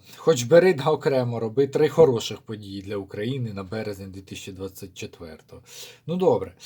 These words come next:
не настільки все погано. Отож, що ми маємо? Ансус перевернутий, Феху, Вуньо перевернута, Інгус і Райдо перевернута. Багато перевернутих рун. Така собі подія, знаєте, специфічна. Ансус перевернутий, зразу обман, відразу.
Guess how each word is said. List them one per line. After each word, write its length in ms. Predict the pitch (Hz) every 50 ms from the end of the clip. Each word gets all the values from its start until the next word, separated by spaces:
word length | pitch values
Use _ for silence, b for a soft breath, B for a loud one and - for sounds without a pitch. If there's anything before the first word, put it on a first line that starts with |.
| B B B B _
не 80 | 147
настільки 340 | 160 170 165 - 208 165 160
все 160 | 135 - 151
погано. 400 | 131 131 139 127 113 95 90 113
Отож, 280 | 156 180 - 175 131 -
що 140 | - - 139
ми 120 | 160 165
маємо? 440 | 156 147 127 107 92 85 82 87 104
Ансус 360 | 117 151 175 185 160 - 147
перевернутий, 680 | 127 _ 147 143 139 135 135 131 117 98 95 87 92
Феху, 460 | 87 - 143 143 151 143 123 - - 90
Вуньо 400 | 87 92 113 139 147 147 139 135
перевернута, 760 | 139 127 131 127 131 139 131 123 107 98 92 87 _ - 90
Інгус 600 | 92 110 139 170 185 160 123 107 104 92 87 - _
і 100 | 104 107
Райдо 380 | 110 123 143 151 151 135 135 127
перевернута. 800 | 127 131 123 123 117 117 123 120 107 92 92 87 - _ - 80
Багато 280 | 85 113 147 - 170
перевернутих 580 | 156 - 160 160 151 156 151 147 143 147 135 -
рун. 260 | 156 156 135 98 87 _ _ _ _ _ _
Така 280 | - 98 _ 135 135 127
собі 200 | 131 - 113 98
подія, 380 | _ 101 95 101 120 127 113
знаєте, 360 | 101 107 110 104 98 - 101
специфічна. 760 | 95 _ - 135 123 143 135 127 - 110 95 87 - - 85 - _ B B B B B B B B B B B B B
Ансус 360 | - 180 247 262 262 262 -
перевернутий, 680 | - - 208 190 175 151 139 120 104 98 _ 104 101
зразу 440 | 101 139 151 196 196 175 135 117 104
обман, 840 | 95 - 202 233 240 233 208 151 120 127 147 151 135 113 95 87 87 _ _
відразу. 520 | 147 190 185 165 147 120 98 85 - -